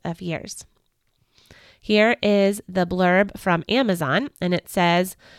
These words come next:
"The Bible is full of exciting stories that fill children with awe and wonder, but kids need to know how all these classic stories connect to Scripture's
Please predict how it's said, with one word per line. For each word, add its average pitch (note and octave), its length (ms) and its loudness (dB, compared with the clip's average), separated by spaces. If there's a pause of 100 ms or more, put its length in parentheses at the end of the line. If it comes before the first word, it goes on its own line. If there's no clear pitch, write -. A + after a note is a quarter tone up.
(560)
"The A#3+ 120 0
Bible B3+ 300 6
is C#4 180 2
full E4 320 2
of C#4 100 0
exciting C4+ 460 -2
stories B3+ 540 0
that - 140 -6
fill C4 220 0
children A#3 400 -2
with G#3+ 220 -6
awe A3+ 200 0
and A3 200 -4
wonder, E3+ 400 -4
but - 180 -4
kids C4+ 380 -4
need A#3+ 220 -4
to B3+ 120 -6
know G3+ 300 0
how G#3+ 440 0
all A#3 280 2
these A#3+ 340 -4
classic G#3+ 420 -2
stories F#3+ 440 0 (240)
connect C#4 580 0
to A#3+ 100 -4
Scripture's A3+ 540 -4